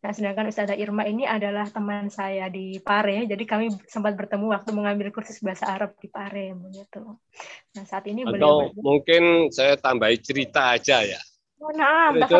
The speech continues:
Speaker 1: boleh.
Speaker 2: biasa cerita kan enak kan didengar ya.
Speaker 1: <laughs> Iya, ini teman-teman mahasiswa
Speaker 2: Oke.
Speaker 1: suka mendengar cerita ya, sepertinya.
Speaker 2: Ya.
Speaker 1: Silakan, Ustaz.
Speaker 2: Yang pertama,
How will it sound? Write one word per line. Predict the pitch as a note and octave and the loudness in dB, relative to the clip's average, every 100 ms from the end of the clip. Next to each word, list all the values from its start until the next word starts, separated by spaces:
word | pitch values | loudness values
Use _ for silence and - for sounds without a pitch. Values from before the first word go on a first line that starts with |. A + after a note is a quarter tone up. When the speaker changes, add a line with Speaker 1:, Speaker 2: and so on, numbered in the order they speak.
| G3+ | 8
Speaker 1:
boleh. | D3 | 6
Speaker 2:
biasa | C3+ B2+ E3 D#3+ D3+ C#3 A#2+ - - | 4 4 6 8 8 6 0 -4 -4
cerita | D#3+ D#3 E3+ | -2 2 2
kan | E3+ D#3+ | 2 0
enak | D3+ E3 D#3 B2+ | 2 2 2 2
kan | D3 F3 | -2 -2
didengar | A#2+ G2+ A2+ C3 G#2 | -8 -12 -4 -2 -2
ya. | G2 | -6
Speaker 1:
<laughs> | G2+ - - - _ - A4+ B4 A4 F#4 | -6 -8 -14 -20 _ -12 -8 -6 -6 -8
Iya, | A3 G3+ F#3 G3+ | -4 -4 -4 -8
ini | G#3+ C#4 | -8 -4
teman-teman | D4 C4+ B3+ B3+ | 0 0 0 0
mahasiswa | B3 A#3 E4 D4+ | -2 -4 -2 -2
Speaker 2:
Oke. | |
Speaker 1:
suka | C#4+ C4 | 0 -2
mendengar | B3 B3 A3+ | 0 -2 -2
cerita | - C#4+ D4+ D4 C#4 | -4 -6 2 6 6
ya, | A3+ A3 | 4 -2
sepertinya. | A#3+ A3+ - A3+ G#3 G#3 | -4 -14 -14 -12 -10 -12
Speaker 2:
Ya. | A3 | -14
Speaker 1:
Silakan, | - A#3 A#3+ A3+ A3+ | -8 -6 -4 -6 -8
Ustaz. | C3+ | -6
Speaker 2:
Yang | C#3 C#3 | -6 -4
pertama, | D3+ C#3+ C3 C#3+ D3 D#3 | -2 -2 2 4 4 4